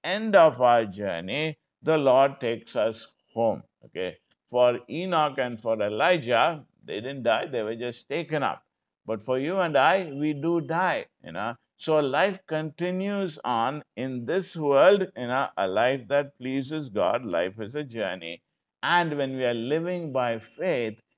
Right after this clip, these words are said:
we have that assurance that this is not going to be the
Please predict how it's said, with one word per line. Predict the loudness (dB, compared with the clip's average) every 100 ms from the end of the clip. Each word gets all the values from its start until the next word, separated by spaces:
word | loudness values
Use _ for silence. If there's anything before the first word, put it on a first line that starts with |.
| _
we | -4
have | -2 -2 0 0 2
that | 2 2
assurance | -2 -6 -2 2 4 2 -6 -8 -10
that | -2 2 2 -2 -20 _ _ _
this | -2 -2 -2 -8
is | -8 -10 -12
not | -6 -4 -4 -4
going | -6 -4 -6
to | -8
be | -8 -6 -2
the | -2 -2